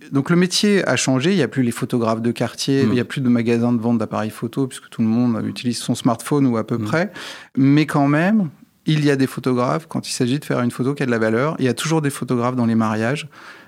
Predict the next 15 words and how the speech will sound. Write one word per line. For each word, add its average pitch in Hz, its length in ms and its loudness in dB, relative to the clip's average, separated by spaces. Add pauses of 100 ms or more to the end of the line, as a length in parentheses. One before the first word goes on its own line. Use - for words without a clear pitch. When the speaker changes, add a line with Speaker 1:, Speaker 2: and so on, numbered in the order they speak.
(180)
Speaker 1:
et 127 60 2
il 117 80 2
y 120 80 2
a 139 120 2
toujours 139 280 -2
des 127 80 0
photoreporters. 123 800 -4 (500)
Et 127 160 2
donc, 175 420 0
euh, 123 440 2
c'est 113 160 -2
intéressant 135 480 2
de 156 40 2
voir 127 240 0
ça, 170 280 -2